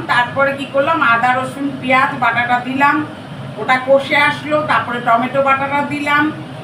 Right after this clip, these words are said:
টমেটো বাটা কষে আসলো, তারপরে একটু টক দই দিলাম গরমের সময়, ভালোও লাগবে, স্বাদও লাগবে, শরীরের পক্ষেও ভালো। দিলাম, তারপরে, আহ,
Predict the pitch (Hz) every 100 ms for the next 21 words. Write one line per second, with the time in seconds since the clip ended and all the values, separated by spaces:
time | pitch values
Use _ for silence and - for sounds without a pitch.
0 | - 220 214 226 233 247 262 262 269 302
1 | 302 302 302 302 302 302 302 - - -
2 | - 208 247 247 269 277 285 285 262 294
3 | 269 247 311 311 302 302 302 294 254 254
4 | 285 269 294 294 285 294 - 226 233 262
5 | 285 302 285 - 311 - - 254 - 302
6 | 302 294 - 302 269 262 269 262 247 -
7 | 311 440 466 247 247 202 - - - -
8 | - - - - - - - - - 285
9 | 294 320 320 311 - - - - - -
10 | 254 - 262 269 277 277 277 254 226 -
11 | - - - - - - - - - 247
12 | 240 233 226 226 226